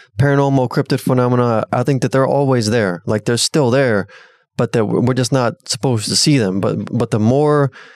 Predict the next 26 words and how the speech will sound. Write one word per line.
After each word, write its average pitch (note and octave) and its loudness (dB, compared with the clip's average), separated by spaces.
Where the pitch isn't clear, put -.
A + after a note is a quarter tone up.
but C3 -2
the B2+ 0
more D3+ 2
people C#3+ 0
share C#3 0
their B2+ 2
encounters, B2+ 0
the A2+ 0
more A#2+ 2
people A#2+ 0
come C3+ 0
forward B2+ 0
and A2 -2
publicly B2 0
say A#2 2
that A2 -2
this B2 0
is A2 0
what A#2 0
they A#2+ -2
saw, A#2 0
this G#2 0
is A2+ 0
what A#2 0
they A2+ 0
encountered, A2 0